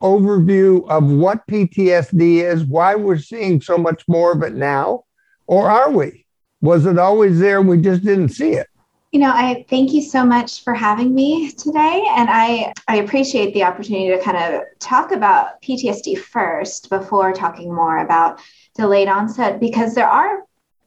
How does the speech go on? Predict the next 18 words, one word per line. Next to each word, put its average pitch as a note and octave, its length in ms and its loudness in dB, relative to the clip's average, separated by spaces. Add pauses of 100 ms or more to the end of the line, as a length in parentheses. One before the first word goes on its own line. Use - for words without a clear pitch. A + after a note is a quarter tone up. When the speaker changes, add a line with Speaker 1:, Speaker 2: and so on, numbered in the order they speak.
(220)
Speaker 2:
you A3 100 0
know, G#3+ 120 2
there G#3+ 160 2
are G#3 80 4
a G#3 40 0
lot G#3+ 220 2
of G3+ 140 0
ideas A3 640 -2
about A3+ 640 0
P A#3+ 180 -8
T A#3+ 180 -10
S A3+ 220 -8
D. A#3+ 320 0
It's, G3+ 380 -4
it's G3 260 -6
popular A3 560 -2
and G3 460 -2
in, F#3 360 -2